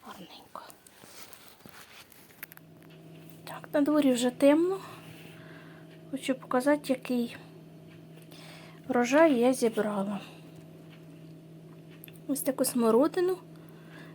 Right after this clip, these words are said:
Тут трошечки малинки десь було, вон там. Ну, небагато. Малину не встигла.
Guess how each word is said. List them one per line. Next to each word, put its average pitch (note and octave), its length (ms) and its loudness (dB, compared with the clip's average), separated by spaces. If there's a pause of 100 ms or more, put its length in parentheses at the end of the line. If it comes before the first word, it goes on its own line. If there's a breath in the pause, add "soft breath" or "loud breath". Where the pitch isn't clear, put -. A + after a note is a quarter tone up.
Тут - 220 -2 (1600 loud breath)
трошечки - 500 -2
малинки C#4+ 540 4
десь E4 220 0
було, D4 340 2
вон C4+ 180 4
там. C4 260 0 (480 loud breath)
Ну, D#4+ 280 0
небагато. B3+ 580 6
Малину C4+ 440 6
не C4+ 160 8
встигла. G3 580 0